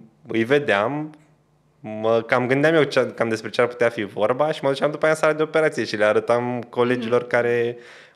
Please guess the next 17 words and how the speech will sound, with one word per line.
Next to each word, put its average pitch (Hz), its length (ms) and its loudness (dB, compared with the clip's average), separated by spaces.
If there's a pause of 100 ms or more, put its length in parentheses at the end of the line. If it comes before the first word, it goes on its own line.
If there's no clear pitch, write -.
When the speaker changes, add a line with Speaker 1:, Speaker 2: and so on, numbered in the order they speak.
Speaker 1:
„Uite, 98 420 -6
a 98 40 -4
venit 107 260 -6
pacientul 123 480 -4
ăsta, - 420 -10 (460)
aia, 110 320 -6
aia, 110 240 -4
aia.” 92 280 -2
Și - 100 -18
spuneau, 113 260 -12
„Da, 117 140 -4
foarte 110 320 -6
bine, 104 280 -8
fă - 160 -10
asta, 110 380 -4
asta, 117 260 -8
asta.” - 380 -8